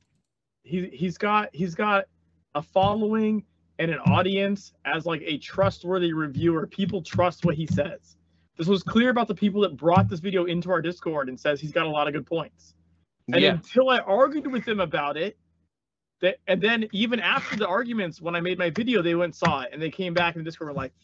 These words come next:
Speaker 1: "Fuck, you were right." Right?
Speaker 2: <laughs>
Speaker 1: So, there, I mean, I'm, like, legitimately fans of his that normally stand by his content,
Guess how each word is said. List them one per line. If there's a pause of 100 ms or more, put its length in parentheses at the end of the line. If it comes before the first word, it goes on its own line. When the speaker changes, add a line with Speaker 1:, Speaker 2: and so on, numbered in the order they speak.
Speaker 1:
"Fuck,
you
were
right." (460)
Right?
Speaker 2:
<laughs> (200)
Speaker 1:
So, (480)
there,
I
mean,
I'm,
like,
legitimately (200)
fans
of
his
that
normally
stand
by
his
content,